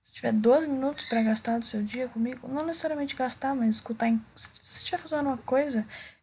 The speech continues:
que tenha doze minutos e você colocar enquanto isso o meu podcast pra escutar, isso, isso eu considero uma honra. Enfim, por enquanto eu acho que, que é isso.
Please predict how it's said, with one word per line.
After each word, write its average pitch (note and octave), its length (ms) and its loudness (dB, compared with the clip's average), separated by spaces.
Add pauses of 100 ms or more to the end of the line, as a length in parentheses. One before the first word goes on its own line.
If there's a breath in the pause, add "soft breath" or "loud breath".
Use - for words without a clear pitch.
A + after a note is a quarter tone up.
(120)
que B3 100 -16
tenha A#3+ 340 0
doze B3 360 4
minutos C4+ 420 -2
e A#3+ 60 0
você A3+ 240 0
colocar A#3 400 -2
enquanto B3+ 420 -4
isso - 380 -6 (420 loud breath)
o B3 40 -4
meu C4+ 120 2
podcast C#4+ 600 -2
pra - 180 -8
escutar, C4+ 500 -6 (1300 soft breath)
isso, C#4 260 -10
isso C#4 280 -4
eu D#4+ 80 -4
considero D#4+ 420 -2
uma F4+ 200 4
honra. A#3+ 360 2 (1040)
Enfim, A3 360 -4 (440)
por C#4+ 200 2
enquanto D4+ 520 -4
eu C4+ 120 2
acho C4 360 -4
que, C#4 560 -4
que C4+ 100 -8
é B3+ 100 0
isso. C4 480 0